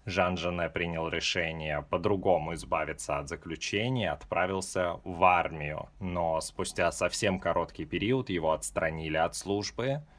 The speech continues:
Как вы думаете, за что? За многочисленные случаи запрещённых тогда гомосексуальных контактов. Жан Жене не нашёл выбора, покинув армию, кроме как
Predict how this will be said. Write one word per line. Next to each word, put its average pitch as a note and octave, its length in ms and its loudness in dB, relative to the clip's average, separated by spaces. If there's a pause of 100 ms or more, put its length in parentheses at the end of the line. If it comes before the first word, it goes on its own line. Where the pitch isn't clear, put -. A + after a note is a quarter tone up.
(140)
Как D#2+ 200 -2
вы F2 100 0
думаете, D#2+ 460 -4
за D#2 160 2
что? A#2+ 500 2 (340)
За F2 320 -4
многочисленные D#2+ 1000 -2
случаи E2+ 720 -4
запрещённых F#2 840 0
тогда D#2 680 0
гомосексуальных D#2+ 1160 -2
контактов. - 800 -2 (380)
Жан F2+ 380 2
Жене E2 400 -2
не D#2+ 120 -6
нашёл D#2+ 400 -2
выбора, F#2+ 440 0
покинув G2+ 640 -2
армию, E2+ 640 2
кроме D#2+ 480 -2
как D2+ 440 0